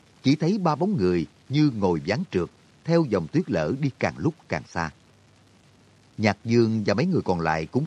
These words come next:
chạy tới. Lúc này ba người bọn Trác Mộc Cường Ba đã biến mất trong màn sương mù mờ mịt, không thấy tâm tích đâu nữa. Đứng ở dốc núi phía bên này,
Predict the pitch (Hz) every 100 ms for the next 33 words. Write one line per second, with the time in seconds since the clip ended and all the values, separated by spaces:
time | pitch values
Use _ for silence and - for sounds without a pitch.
0 | - 82 73 95 117 170 _ _ _ _
1 | _ _ _ 156 214 117 101 98 101 160
2 | 123 95 95 87 87 101 90 156 - 90
3 | 95 101 92 95 120 180 202 190 175 123
4 | 90 82 - 151 113 87 73 80 73 73
5 | - _ _ _ _ - 170 147 156 208
6 | 135 101 185 131 104 87 76 107 _ _
7 | _ _ _ _ - _ _ - 113 131
8 | 175 98 107 139 127 151 - 156 127 98
9 | 78 69